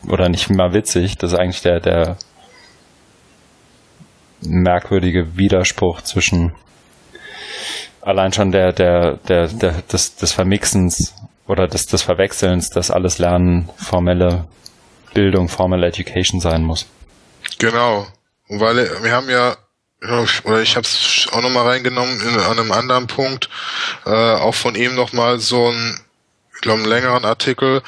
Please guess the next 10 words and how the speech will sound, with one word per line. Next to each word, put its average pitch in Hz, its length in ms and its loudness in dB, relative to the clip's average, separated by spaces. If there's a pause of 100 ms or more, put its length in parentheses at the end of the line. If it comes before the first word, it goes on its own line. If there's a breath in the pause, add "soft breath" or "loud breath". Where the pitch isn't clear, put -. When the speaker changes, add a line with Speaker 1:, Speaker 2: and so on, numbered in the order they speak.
(320 loud breath)
Speaker 2:
wo 113 200 2
er, 113 300 2
wo 120 140 2
er, 104 440 0
äh, 101 40 -4
sich 117 240 0
auch 120 140 2
mal 107 420 2
gegen 113 340 -2
Institutionen, 104 1200 0